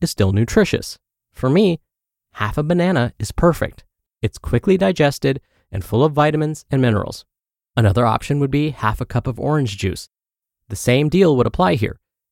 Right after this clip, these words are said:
Orange juice is full of vitamins and minerals and is digested even faster than half a banana. Now, what about pre-workout shakes? Those can be a little tricky because depending on what's in them, they may not get digested as quickly and may make you feel sick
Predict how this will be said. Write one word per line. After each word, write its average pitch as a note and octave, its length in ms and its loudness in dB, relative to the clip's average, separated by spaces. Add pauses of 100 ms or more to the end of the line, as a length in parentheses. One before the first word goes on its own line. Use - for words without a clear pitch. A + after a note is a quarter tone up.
(260)
Orange G#2+ 300 2
juice C#3 240 -2
is A2+ 80 -6
full C#3+ 180 -2
of E3 100 -2
vitamins C3+ 360 0
and F3+ 140 0
minerals G#2+ 420 -2 (140)
and A2+ 200 -2
is C3+ 120 -4
digested C3 580 -2
even A2+ 220 -2
faster D#3 600 -2
than A#2+ 160 2
half G2 220 4
a G2 40 0
banana. A#2+ 480 0 (880)
Now, B2+ 80 2
what E3 140 4
about D#3+ 280 0
pre-workout D3 640 -2
shakes? - 500 -4 (380)
Those E3+ 220 2
can F#3 120 0
be D3 120 2
a D3 40 4
little D3+ 220 0
tricky - 420 -2 (140)
because A#2+ 280 -2
depending D#3 460 0
on B2+ 140 0
what's A2+ 320 -4
in G3+ 220 2
them, A2+ 340 2 (200)
they B2+ 240 2
may D3+ 220 0
not D3+ 240 0
get C3+ 220 -4
digested B2+ 640 0
as A#2 160 -6
quickly A2 680 -2
and A2 200 -2
may D3 160 2
make C#3 260 -2
you A#2+ 80 0
feel A2 220 -4
sick - 420 0